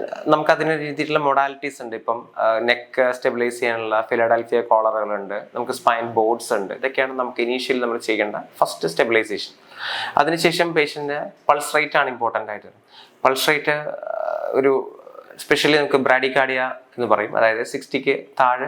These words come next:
പൾസ് വരുമ്പോൾ നമ്മളതിന് ബ്രാഡികാർഡിയ എന്ന് പറയുന്ന ഒരു കണ്ടീഷനാണ്. അപ്പോൾ ബ്രാഡികാർഡിയ വരുന്ന കണ്ടീഷൻസ് നമുക്ക് കൂടുതലായിട്ടും, ആ, ഈ സ്പൈനൽ ഷോക്കിലോട്ട് പോകുന്ന പേഷ്യന്റ്സ്, അങ്ങനെയുള്ള കണ്ടീഷൻസിലാണ്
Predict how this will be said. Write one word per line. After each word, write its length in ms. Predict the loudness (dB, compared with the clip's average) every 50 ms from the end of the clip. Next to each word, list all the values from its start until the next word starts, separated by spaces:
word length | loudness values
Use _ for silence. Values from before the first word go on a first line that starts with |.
| -2 0
പൾസ് 260 | 0 0 0 0 0 0 0
വരുമ്പോൾ 280 | 0 0 -2 -6 -6 -6
നമ്മളതിന് 280 | -4 -4 -4 -4 -4 0 2
ബ്രാഡികാർഡിയ 520 | 4 4 4 0 0 0 0 2 2 0
എന്ന് 120 | -2 -2 -2
പറയുന്ന 220 | -2 -2 -4 -4 -8
ഒരു 80 | -8 -8 -8
കണ്ടീഷനാണ്. 480 | -6 -6 -6 -8 -6 -6 -6 -6 -6 -10 -16 -20 -20 -20 -20 -16 -14 -14 -14 -6 -2 0
അപ്പോൾ 260 | 0 2 0 0 -2 2 4
ബ്രാഡികാർഡിയ 480 | 4 4 4 2 0 0 0 0 0 -2 -4
വരുന്ന 180 | -2 -2 -2 -2 -2
കണ്ടീഷൻസ് 480 | -2 -2 -2 -4 -4 -6 -8 -8 -6 -4 -2
നമുക്ക് 180 | -2 -2 -4 -2 0
കൂടുതലായിട്ടും, 600 | 0 2 2 2 0 0 -2 -4 -4 -6 -10 -14 -16 -18 _ _ _ _ _ _ _ _ _ _ _ 2 4
ആ, 20 | 6 6 6 4 2 2 2 2 0
ഈ 40 | 0 2
സ്പൈനൽ 340 | 2 2 2 4 2 0 0 4 4
ഷോക്കിലോട്ട് 440 | 6 4 6 4 4 4 4 2 0 0
പോകുന്ന 200 | -2 -2 -2 -2 0 0
പേഷ്യന്റ്സ്, 440 | 0 0 -2 -6 -8 -10 -10 -12 -14 -14 -16 -20 -20 _ _ _ _ -20 -20 -20 -6 0 2
അങ്ങനെയുള്ള 360 | 4 4 4 2 2 2 2 2 2 0 -2 -4 0 0
കണ്ടീഷൻസിലാണ് 680 | 2 4 4 4 4 4 2 2 4 4 4 4 4